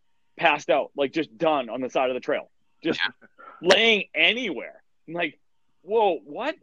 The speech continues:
Speaker 1: And I'm thinking, this is a qualifying race. You have to qualify to get in the lottery, but you can earn points at races that are not mountain races.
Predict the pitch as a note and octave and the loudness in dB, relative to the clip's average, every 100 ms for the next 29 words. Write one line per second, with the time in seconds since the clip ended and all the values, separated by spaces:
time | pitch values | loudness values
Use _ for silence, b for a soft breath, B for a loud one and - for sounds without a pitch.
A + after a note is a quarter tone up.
0 | - G#3 A#3 D4+ C4 F3 C4 D4+ - G#3+ | -8 -8 -8 -10 -10 -14 -14 -14 -10 -2
1 | G3+ G3+ F3 F3 C#3+ C#3+ A3+ D3 D#3 - | 4 4 4 0 0 0 -2 -2 -4 -4
2 | - G#3 G#3 F#3 D#3+ D#3 C3 D#3 A3 C#3+ | 0 2 4 2 2 -2 -4 -2 0 -2
3 | D3 - - _ _ _ _ - F3+ F#3+ | -4 -8 -10 _ _ _ _ -6 -4 -2
4 | G#3+ E3 F3+ E3 C3+ G#3+ G#3+ C3+ A#2+ - | -4 0 0 0 -2 -2 0 0 -4 -6
5 | D3+ D3 E3+ F3+ D3 A#2+ C3 A#2+ C#3 C#3+ | -6 -2 -2 -2 -2 0 0 0 0 -2
6 | C3 C#3 B2 A#2+ B2 C3+ G#3 G3+ | -2 -2 -2 -6 -4 0 -2 -2